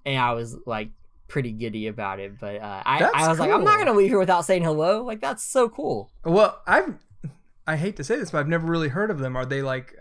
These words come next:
Speaker 2: uh, an older band? Like, are they, like, a Metallica-ish, been around for a while, or?
Speaker 1: Yeah, they started in the,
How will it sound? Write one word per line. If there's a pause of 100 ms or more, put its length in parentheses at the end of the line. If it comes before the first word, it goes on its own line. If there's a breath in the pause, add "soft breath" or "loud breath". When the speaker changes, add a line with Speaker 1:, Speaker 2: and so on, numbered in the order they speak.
Speaker 2:
uh,
an
older
band?
Like,
are
they,
like,
a
Metallica-ish,
been
around
for
a
while,
or?
Speaker 1:
Yeah,
they
started
in
the,